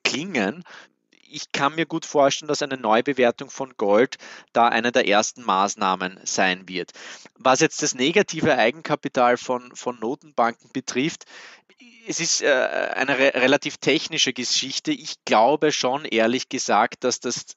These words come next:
länger gut gehen kann, ohne dass die Welt jetzt das Vertrauen in Geld, äh, äh, verliert. Denn wenn man jetzt so auf der Straße geht und sagt, äh, „Hast du noch Vertrauen in den Euro“, obwohl die E Z B neg-, negatives Eigenkapital hat,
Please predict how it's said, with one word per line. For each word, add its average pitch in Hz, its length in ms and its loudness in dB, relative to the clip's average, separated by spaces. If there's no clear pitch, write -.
länger 135 460 2
gut - 340 -14
gehen 123 260 -4
kann, 113 320 -2
ohne 143 300 -4
dass 131 220 0
die 123 160 -8
Welt 110 240 4
jetzt 131 200 -2
das - 120 -2
Vertrauen 120 560 2
in 117 220 -10
Geld, 98 500 0
äh, 101 40 0
äh, 95 640 2
verliert. 120 600 0
Denn 117 160 0
wenn 127 140 0
man 135 160 0
jetzt 123 220 2
so 117 120 0
auf 117 140 2
der 131 140 -4
Straße 104 480 2
geht 117 280 -2
und 135 120 -6
sagt, - 260 -2
äh, 85 60 -2
„Hast 107 480 2
du 143 60 -6
noch 131 180 -2
Vertrauen 110 560 0
in 127 120 -10
den 131 160 -2
Euro“, 120 520 4
obwohl 120 440 0
die 127 140 -2
E 117 60 2
Z - 240 -4
B 117 140 0
neg-, 117 320 -2
negatives 120 500 -4
Eigenkapital 107 840 2
hat, 120 220 4